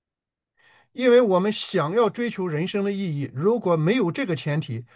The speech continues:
我们是不可能得到人生意义答案的。如果我们想要做正确的决定，如果我们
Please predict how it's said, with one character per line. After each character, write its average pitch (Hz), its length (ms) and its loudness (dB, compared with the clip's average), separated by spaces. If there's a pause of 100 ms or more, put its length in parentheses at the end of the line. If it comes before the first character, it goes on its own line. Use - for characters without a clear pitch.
(140)
我 151 160 2
们 170 100 0
是 175 140 -2
不 - 240 -6
可 - 180 -6
能 135 200 -2
得 123 120 -2
到 135 140 -2
人 120 220 -2
生 135 180 -6
意 127 180 -4
义 110 60 -4
答 113 140 -8
案 120 160 -4
的。 120 160 -14 (1300)
如 262 240 0
果 262 140 2
我 196 160 4
们 220 120 2
想 175 320 -2
要 185 340 -2 (460)
做 196 220 0
正 254 320 -2
确 208 140 -2
的 165 120 -4
决 131 200 -6
定， 156 240 -6 (400)
如 247 120 -4
果 269 140 0
我 185 140 0
们 190 180 -2